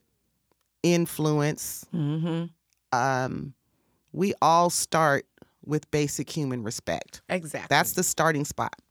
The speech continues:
Speaker 2: And we
Speaker 1: That's
Speaker 2: should
Speaker 1: the s-,
Speaker 2: demand it.
Speaker 1: that's, and, and I've always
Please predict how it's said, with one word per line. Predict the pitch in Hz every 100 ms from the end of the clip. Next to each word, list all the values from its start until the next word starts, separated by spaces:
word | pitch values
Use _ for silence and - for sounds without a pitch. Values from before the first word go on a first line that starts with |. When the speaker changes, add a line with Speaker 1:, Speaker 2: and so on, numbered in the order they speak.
| _
Speaker 2:
And | -
we | 135
Speaker 1:
That's | 185
Speaker 2:
should | 190
Speaker 1:
the | 180 165
s-, |
Speaker 2:
demand | 165 185 190 170 131
it. | 90
Speaker 1:
that's, | 165 160 - - -
and, | 151 147 147 -
and | 143 143 139 - _ _ _ _ _ _ _ _ _ _ _ _ _ _ _ _ _ _ _ -
I've | 143 127 -
always | 151 156 147 139 139 131 -